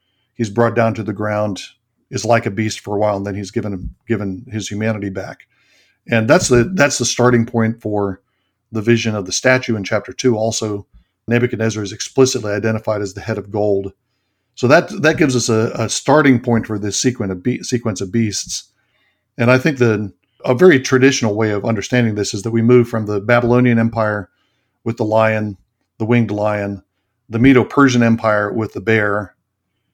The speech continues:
uh, the Greek, uh, empire of Alexander with the third beast that, uh, is like a leopard and then has four heads. Uh, s-, the empire of Alexander is split up into different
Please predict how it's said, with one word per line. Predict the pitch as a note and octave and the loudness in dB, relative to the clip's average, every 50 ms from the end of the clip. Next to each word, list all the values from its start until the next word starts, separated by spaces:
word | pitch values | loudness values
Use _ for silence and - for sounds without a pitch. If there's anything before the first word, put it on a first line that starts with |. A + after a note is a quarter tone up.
| _ _ _ - | _ _ _ -6
uh, | A2+ G#2 G2 | -6 -4 -4
the | F#2 A2 | -4 -4
Greek, | G#2 G#2+ B2+ D#3 D#3+ D3+ - - - - _ _ _ _ _ _ _ - | 0 4 4 4 4 4 2 -6 -20 -20 _ _ _ _ _ _ _ -4
uh, | - A2+ A2+ G#2+ - | 0 0 2 2 2
empire | - B2+ B2 A#2+ B2+ A#2+ A2 A2 - | 2 2 2 4 4 2 2 2 0
of | - A2 G#2 | -2 -2 0
Alexander | A2+ A2+ A2 G#2+ G#2 F#2+ - - B2 B2 B2 A2+ A2+ G#2 | 2 2 2 2 0 -4 0 2 2 2 4 2 0 0
with | G2+ G#2+ G2+ - | -2 -4 -6 -8
the | A2+ | -10
third | - - B2 A#2+ A#2 G2+ | -2 2 2 2 2 2
beast | A2 G#2 G#2 G2+ - - - - - _ _ _ _ _ _ _ - | -2 -4 -4 -4 -6 -8 -10 -12 -20 _ _ _ _ _ _ _ -6
that, | G2 A2 G#2 G2+ - - - | -2 -2 -2 -2 -6 -8 -6
uh, | A2 G#2 G#2 G#2 G#2 | -4 -4 -4 -4 -6
is | - A#2 A2 G2+ G2 F#2+ - - - | -6 -6 -6 -6 -6 -6 -8 -6 0
like | A2 A2+ A2+ - | 2 2 2 2
a | A2 | 0
leopard | G2+ A2+ A#2 A2+ - A2 G#2 G#2 G2+ G2 - _ _ _ _ _ _ | 2 2 2 2 0 -2 -4 -4 -4 -6 -14 _ _ _ _ _ _
and | - A2+ G#2+ G#2 | -10 -8 -4 -2
then | A2+ A2 G#2 | -2 -4 -2
has | F#2+ A2+ G#2+ G2+ G2 F#2 - - - _ _ _ _ - | -2 -4 -4 -2 -4 -6 -8 -10 -14 _ _ _ _ -6
four | - C3+ C3+ B2+ A#2 | 2 4 6 6 6
heads. | F#2+ A#2+ A2+ A2 G#2 G2+ G#2+ G2 - - - _ _ _ - | 4 2 2 2 0 -2 -6 -8 -8 -8 -10 _ _ _ -8
Uh, | A2+ G#2+ G2+ | -8 -6 -6
s-, | F#2+ - - - | -6 -10 -12 -8
the | A2+ A2+ G#2+ G2+ - - A#2+ | -8 -8 -8 -8 -8 -8 -8
empire | A2+ A2 A#2 A2+ G#2+ | -4 0 0 0 0
of | G#2 A2 | -2 -4
Alexander | G#2 G#2 G2+ G2 - A2+ G#2+ G2+ G2+ | -4 -4 -4 -4 -4 -6 -4 -4 -4
is | F#2+ F2+ | -4 -4
split | - - - A#2 A2+ G#2 | -6 -8 -2 -2 0 0
up | G#2+ G2+ - A2 | 0 -2 -2 -6
into | F#2+ - G2+ | -10 -10 -8
different | G2 G#2+ - - G2 F2+ - | -8 -8 -8 -8 -10 -12 -12